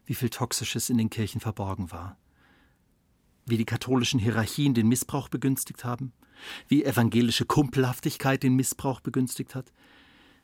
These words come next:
wie geschwiegen wurde aus Scham und Angst vor der öffentlichen Meinung, wie Opfer missachtet wurden. Zum Schämen ist das alles. Und es ist unsere verdammte Pflicht und Schuldigkeit, dass die Entgiftungspumpen so lange laufen, wie es nötig ist,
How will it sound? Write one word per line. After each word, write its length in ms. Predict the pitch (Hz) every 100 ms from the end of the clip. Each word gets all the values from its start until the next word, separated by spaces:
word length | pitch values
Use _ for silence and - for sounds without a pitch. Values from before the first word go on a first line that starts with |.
| _
wie 100 | -
geschwiegen 600 | - 113 - 131 117 98
wurde 340 | 87 98 104 - _
aus 180 | - -
Scham 440 | - 131 139 139
und 200 | 160 117
Angst 320 | 120 120 123
vor 120 | - 113
der 100 | 113
öffentlichen 400 | - 110 101 101
Meinung, 420 | 90 101 101 - _ _ _ _ _ _ _ _
wie 180 | 123 -
Opfer 320 | 113 - -
missachtet 600 | 110 113 - 113 - 117
wurden. 280 | - - - - _ _ _ _ _ _ _ _ _ _ _ _ _ _ _ _ _ _ _ _ _
Zum 200 | - -
Schämen 380 | 95 120 107 98
ist 160 | 90 -
das 120 | -
alles. 340 | - 113 - - _ _ _ _ _ _ _ _ _ _ _ _ _ - - - - - _
Und 160 | 120
es 100 | 117
ist 120 | 143
unsere 220 | 151 123 120
verdammte 440 | 135 120 123 120
Pflicht 320 | - 127 -
und 100 | 117
Schuldigkeit, 600 | - 110 104 - 107 101
dass 100 | 104
die 160 | - -
Entgiftungspumpen 1160 | 113 - 147 - - 110 - - 120 98 - 117
so 160 | 104
lange 240 | 98 107 117
laufen, 500 | 104 107 - 117 110
wie 80 |
es 140 | 107 -
nötig 340 | 98 90 123
ist, 300 | 147 - -